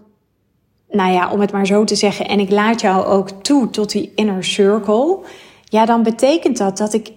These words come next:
echt oprecht geloof in jou, in jouw talenten en in jouw mogelijkheden. Anders zou ik nooit met jou gaan werken. Het is namelijk mijn belangrijkste taak als coach om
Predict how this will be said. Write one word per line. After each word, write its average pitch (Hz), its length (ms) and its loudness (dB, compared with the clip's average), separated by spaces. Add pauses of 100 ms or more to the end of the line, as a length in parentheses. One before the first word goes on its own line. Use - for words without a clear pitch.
(120)
echt - 460 -10
oprecht 214 680 -2
geloof 220 560 2
in 190 320 0
jou, 202 520 0 (100)
in 190 280 0
jouw 240 340 2
talenten 208 600 0
en 196 220 -8
in 196 200 0
jouw 202 240 2
mogelijkheden. 190 1000 -2 (680)
Anders 254 480 2
zou 196 240 0
ik 196 140 -2
nooit 226 500 2
met 196 180 -2
jou 208 240 0
gaan 180 240 -8
werken. 196 640 -2 (1160)
Het 208 180 0
is 330 180 2
namelijk 214 420 2
mijn 226 500 2
belangrijkste 202 840 0
taak 202 360 -2
als - 280 -8
coach 196 500 0
om 208 440 0